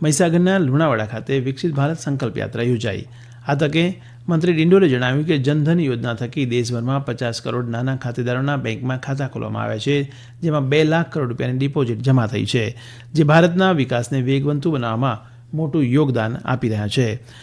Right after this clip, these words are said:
કેન્દ્રીય નાણાં રાજ્યમંત્રી ડૉક્ટર ભાગવત કરાડે જામનગર જિલ્લામાં વિકસિત ભારત સંકલ્પ યાત્રા કાર્યક્રમમાં હાજરી આપી હતી. મહેસાણા જિલ્લાના બળાદ ગામે, પોરબંદર જિલ્લાના ભોદ ગામે, સુરેન્દ્રનગર જિલ્લાના સતવારા ગામે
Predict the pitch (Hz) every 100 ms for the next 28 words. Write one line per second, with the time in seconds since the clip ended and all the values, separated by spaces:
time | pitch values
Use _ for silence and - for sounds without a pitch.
0 | - - 165 170 185 208 180 165 185 175
1 | 170 170 175 190 160 131 175 160 135 143
2 | 175 170 127 120 139 127 123 127 127 120
3 | 120 113 127 143 123 120 156 131 139 147
4 | 139 127 139 135 117 120 123 120 123 127
5 | 117 117 131 - - - - 147 127 123
6 | 123 120 127 117 120 117 - - - -
7 | - - 175 156 208 196 190 185 185 190
8 | 131 120 117 127 127 143 156 - - -
9 | - 175 175 185 196 143 131 127 120 120
10 | 156 143 139 123 123 110 - - - -
11 | 160 147 156 151 143 139 139 151 - 110
12 | 123 123 139 151 156 - - - - -
13 | - - - - - - - - - -
14 | - 160 160